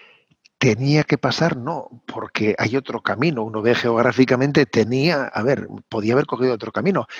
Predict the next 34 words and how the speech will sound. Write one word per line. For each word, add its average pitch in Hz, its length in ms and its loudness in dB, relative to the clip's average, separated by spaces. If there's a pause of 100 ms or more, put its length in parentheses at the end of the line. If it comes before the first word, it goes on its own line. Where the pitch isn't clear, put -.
(360)
pero - 160 2
esa 175 80 6
expresión 160 420 2
tenía 156 340 6
que 143 120 2
pasar 127 340 0
por 117 160 -2
ahí 131 180 4
es 147 140 2
como 139 200 2
diciendo, 120 380 0
estaba 175 480 -2
escrito - 440 0
en 113 100 -8
el 107 80 -4
plan 120 280 -2
de 104 120 -2
Dios 101 400 -4 (1080)
que 101 140 0
se - 180 -2
encontrase 104 520 -4
con 98 160 -10
esa 107 160 -4
mujer. 87 460 -10 (520)
Desde 107 300 -4
toda 160 220 -2
la 147 80 4
eternidad 110 440 0
Dios, 117 320 -2
Dios 127 180 -2
pensó 120 280 -2
en 120 80 0
ese 107 160 0
encuentro. 92 600 -14